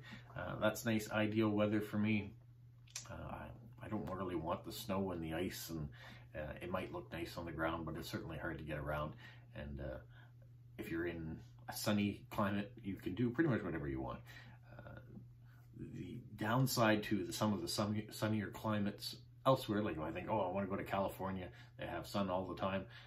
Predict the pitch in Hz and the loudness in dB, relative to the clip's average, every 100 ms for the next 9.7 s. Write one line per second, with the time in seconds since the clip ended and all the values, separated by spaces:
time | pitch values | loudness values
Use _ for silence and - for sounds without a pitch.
0 | - 131 107 120 123 110 98 90 87 85 | -4 0 2 4 6 4 2 2 2 4
1 | 110 101 87 98 90 87 78 73 113 - | 6 6 6 2 4 2 0 2 2 2
2 | - - - - - 113 - - - - | 4 4 8 8 8 6 4 -10 -12 -12
3 | - 80 78 82 85 82 - 107 92 80 | -10 -6 -6 -6 -6 -6 -2 -2 -2 -6
4 | - - - 113 113 104 104 98 92 85 | -8 -4 4 8 8 8 6 2 -4 -6
5 | 80 76 73 76 - - 98 - 120 107 | -6 -4 -4 -6 -8 -2 -2 2 4 4
6 | 101 107 101 98 101 101 90 - 101 104 | 6 4 4 2 2 2 0 0 2 2
7 | - - - - 85 78 78 85 82 85 | 0 -10 -14 -8 -6 -4 -6 -6 -4 -4
8 | 90 - 104 92 87 - 85 135 - - | -4 -6 -4 -2 -2 -2 2 6 6 6
9 | 117 107 196 - - 131 | 2 6 4 4 4 4